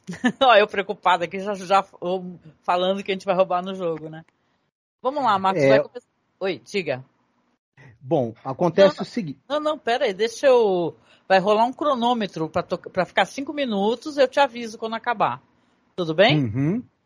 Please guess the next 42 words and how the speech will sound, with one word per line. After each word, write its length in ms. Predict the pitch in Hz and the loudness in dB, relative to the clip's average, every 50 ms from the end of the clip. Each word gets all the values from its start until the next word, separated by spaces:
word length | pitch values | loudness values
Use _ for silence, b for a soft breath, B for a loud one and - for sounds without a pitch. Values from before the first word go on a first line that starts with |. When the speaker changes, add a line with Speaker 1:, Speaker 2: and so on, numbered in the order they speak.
| _ _ _ | _ _ _
Speaker 2:
Sim, 280 | - - 170 170 226 | -4 -2 0 2 4
Speaker 1:
Ó, 80 | 196 190 | 2 2
Speaker 2:
sim. 100 | - 226 | 2 2
Speaker 1:
ó, 80 | 196 196 | 0 -2
só 180 | 262 - 254 | 2 2 2
rapidinho 420 | 269 285 285 - 277 214 214 233 233 | 4 2 0 -2 -6 -6 -2 -2 -2
aqui, 160 | 220 - - | 0 0 0
a 120 | 233 220 | 0 0
Karen 280 | 220 - 226 233 240 254 | 2 2 2 2 2 0
falou 280 | 240 - 247 226 233 247 | -2 -2 0 2 2 0
assim, 180 | 233 - - | 0 0 0
ó, 80 | 208 180 | -2 -2
"Filmando 480 | - - 214 190 202 262 311 339 302 | -2 -4 -4 -2 -2 -2 -2 -2 -6
um 60 | 247 196 | -10 -10
filme, 600 | - - - 226 269 311 294 226 185 165 156 b b b b b b - | -10 -8 -6 -4 -4 -2 -4 -4 -6 -6 -8 b b b b b b -14
espada 460 | 190 - - - 240 247 262 240 240 | -14 -10 0 2 4 4 4 2 -2
cenográfica", 840 | - - 233 190 175 165 160 190 208 226 262 269 - - - - 175 | -4 -4 -6 -6 -4 -4 0 0 2 2 2 0 -2 -6 -2 0 2
ó 60 | 226 | 4
aí, 220 | 320 427 359 247 | 4 4 4 4
ó. 200 | 202 165 139 131 135 147 156 170 | 4 4 2 0 -6 -12 -14 -12
Ih, 260 | 226 320 403 403 392 | -12 -10 -10 -6 -2
ó, 140 | 349 254 220 | 0 0 0
tá 120 | - - 202 | 0 -2 -2
sendo 240 | - - 233 220 | -2 0 2 2
ajudado, 640 | 247 226 202 320 349 - 302 269 233 202 196 180 196 | 2 2 2 0 0 4 4 6 6 4 2 2 -2
hein, 160 | 220 226 208 | -2 -2 -2
ô, 220 | 190 175 165 165 | -2 -2 0 -2
ô, 20 | 180 | -2
Marcos? 500 | 175 196 185 160 147 - - - - B B B B B B | 0 0 -2 -2 -2 -6 -10 -18 -20 B B B B B B
É 80 | - | 4
que 120 | - 123 131 | 6 6 6
o 60 | 139 | 6
Speaker 2:
Opa. 160 | 147 160 170 | 6 4 2
Speaker 1:
Marcos 180 | - 120 104 92 | 2 0 0 -2
não 140 | - 277 - | -6 -8 -4
tá 160 | - 269 247 | -2 -2 -2
vendo 320 | 220 214 226 240 240 247 | 0 -2 -4 -6 -6 -8
o 20 | 254 | -12
chat 580 | - - - 285 233 226 214 214 - - - | -12 -6 0 2 2 2 2 0 -6 -14 -16
do, 300 | 190 170 190 190 185 185 | -10 -8 -6 -6 -6 -4
da 160 | 180 185 190 196 | -2 -2 -2 -2
Twitch. 540 | - - 226 190 185 190 185 - - - | -2 -6 -6 -6 -6 -6 -8 -12 -16 -20